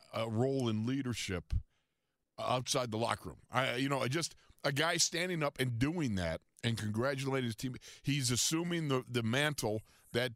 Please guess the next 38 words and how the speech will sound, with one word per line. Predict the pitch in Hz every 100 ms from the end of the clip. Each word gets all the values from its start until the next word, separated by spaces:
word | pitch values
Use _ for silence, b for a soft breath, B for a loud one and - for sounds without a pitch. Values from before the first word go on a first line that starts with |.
| -
you | 135
know, | 131 123
you | 127
know | 143 160 190
he | 143 139
already | 139 147 135 127
is, | 110 110 -
is, | 117 110 -
is | 120
got | 110 123 -
the | 113 101 -
leadership | 110 131 131 110 101 -
stuff | - 104 90
going | 98 101 98
on, | 98 73 - - b b
all | 98
right? | 107 113 B B B
But | 143 -
at | 127
the | 117
same | 113 165 147
time, | 151 147 131
to | 107
hear | 107 151 147 123 113 _ _ -
a | 107
little | 123 135
tidbit | 110 147 135 123 127
like | 117 113 -
that, | 123 117 _ - 117
doing | 113 143 127
it |
outside | 123 120 123 110
the |
locker | 110 117 120 113
room, | 107 104 - b b
making | 113 135 127 120
sure | - 131
to, | 120